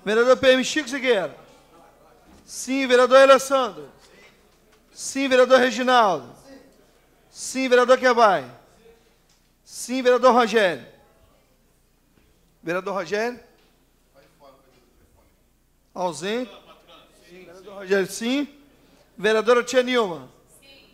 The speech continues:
Sim, vereador seu Valdir? Valdir do restaurante, sim. Vereador Zé do Renascer? Sim. Senhor presidente,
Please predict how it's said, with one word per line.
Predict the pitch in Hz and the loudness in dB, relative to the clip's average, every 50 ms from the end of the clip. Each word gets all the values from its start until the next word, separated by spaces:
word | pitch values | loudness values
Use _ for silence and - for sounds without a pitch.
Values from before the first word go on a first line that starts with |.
| _ _ _ _ _ _ _ _ _ | _ _ _ _ _ _ _ _ _
Sim, | - - - - 247 | -20 -14 -10 -8 -4
vereador | 233 233 240 233 220 247 247 220 | 0 0 0 2 4 4 4 4
seu | - - 269 262 | 4 2 4 6
Valdir? | 262 262 233 202 254 247 214 156 127 - - - _ _ _ _ _ _ _ _ _ _ _ _ _ _ _ _ _ _ | 6 4 4 2 0 -2 -2 -2 -6 -10 -20 -20 _ _ _ _ _ _ _ _ _ _ _ _ _ _ _ _ _ _
Valdir | - 151 160 165 160 190 214 | -14 -12 -12 -12 -12 -12 -10
do | 202 202 | -8 -8
restaurante, | 208 196 - 220 196 196 180 - | -8 -8 -8 -8 -10 -10 -10 -12
sim. | - 240 | -10 -2
Vereador | 202 233 233 233 240 247 | 0 2 2 4 4 2
Zé | 240 208 269 262 | 4 4 4 4
do | 247 | 4
Renascer? | 247 240 240 233 240 - 196 165 135 123 - _ _ _ _ _ _ _ _ _ _ _ _ _ _ | 2 0 -2 -2 -4 -4 -6 -6 -8 -12 -18 _ _ _ _ _ _ _ _ _ _ _ _ _ _
Sim. | - - - - 220 214 185 147 123 - _ _ _ _ _ _ _ _ _ _ _ _ | -20 -20 -14 -12 -10 -10 -10 -12 -16 -20 _ _ _ _ _ _ _ _ _ _ _ _
Senhor | - - 220 220 | -10 -8 -8 -6
presidente, | 196 220 214 202 180 208 233 247 247 240 - - - - - | -6 -6 -8 -6 -6 -6 -6 -4 -6 -8 -12 -16 -20 -20 -20